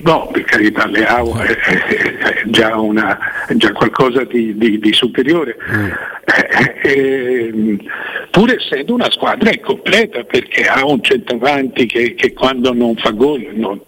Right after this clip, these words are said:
Speaker 1: non tocca la palla, Giroud, perché ha una fascia destra un po' claudicante sia con Selemakers sia con Messias. Eh,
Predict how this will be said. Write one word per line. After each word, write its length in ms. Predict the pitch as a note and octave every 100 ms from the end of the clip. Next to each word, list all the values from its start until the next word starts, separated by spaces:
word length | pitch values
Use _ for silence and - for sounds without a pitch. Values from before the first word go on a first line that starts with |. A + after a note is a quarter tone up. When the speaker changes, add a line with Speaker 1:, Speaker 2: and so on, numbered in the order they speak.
| -
Speaker 1:
non 300 | G2+ G#2+ -
tocca 300 | A#2 - A2+
la 120 | G#2+
palla, 520 | E3 D3+ B2+ A#2+ F#3+ - - - - - -
Giroud, 640 | - - A#2+ A#2 C3 A#2 - - - - - - _
perché 520 | - B2 A#2 - B2+ C3
ha 160 | D3+
una 240 | C#3 C3 B2+
fascia 400 | - C3+ - B2+
destra 480 | C3+ C#3+ - C#3+
un 140 | B2+ A2+
po' 160 | C#3
claudicante 880 | A#2+ C3 A#2+ B2 A#2 D3+ D#3 B2 B2+ G#2+
sia 160 | C#3+ B2+
con 180 | C#3 A2
Selemakers 920 | - A#2+ A#2 B2+ C3+ C3 C#3 B2 - C3 A2 -
sia 200 | C3 B2
con 240 | C3 A#2
Messias. 760 | A#2 A2 A2+ - F#3 E3+ B2+ - C3
Eh, 880 | - - - - - - - -